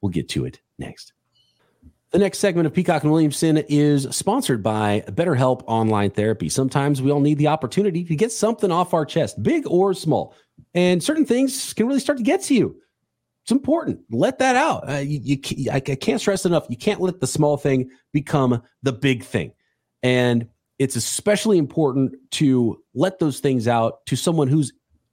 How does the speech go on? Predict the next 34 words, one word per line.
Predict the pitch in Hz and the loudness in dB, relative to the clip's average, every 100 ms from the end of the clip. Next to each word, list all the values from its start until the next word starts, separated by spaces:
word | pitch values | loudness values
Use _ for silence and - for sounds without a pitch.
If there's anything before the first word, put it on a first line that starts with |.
| - | 0
unbiased | 294 262 131 76 69 - - _ _ _ - | 2 2 0 -4 -8 -12 -16 _ _ _ -2
in | 113 | 2
your | 104 95 | 2 2
life. | 87 76 60 | 0 -2 -2
And | 117 | 0
that's | 135 - | 0 0
where | 123 | -4
therapy | - 101 95 92 | 0 -2 0 -2
comes | 85 - 87 82 | -2 -2 -2 0
in. | 98 | -2
And | 117 | 0
therapy | 110 117 | -2 -2
can | 117 110 | -2 0
be | 110 | -2
different | 107 107 117 113 _ _ _ | -2 -2 0 -2 _ _ _
for | _ - 117 117 123 _ _ | _ -2 0 0 -2 _ _
everyone, | 117 135 127 82 67 | 0 2 0 0 -2
whether | 78 104 107 | -2 0 2
it's | 107 113 - | 0 -2 -8
personal | - 120 131 135 113 90 | -4 -4 -2 0 0 0
life, | 67 55 - | -2 -8 -12
work. | 80 92 131 107 - | -4 0 0 -2 -8
Some | - 104 | -4 -2
people | 113 113 113 | 0 0 0
maybe | 107 120 120 | 0 0 -2
too, | - 127 127 127 - _ _ _ _ _ _ _ _ | 0 0 2 -2 -6 _ _ _ _ _ _ _ _
may-, | 113 131 | 0 2
maybe | 160 294 | 2 2
having | 202 170 | -2 -4
too | - | -2
many | 208 165 | 2 2
real | 127 151 | 2 0
life | 151 160 156 | 2 0 0
problems | 151 175 131 | -2 0 -2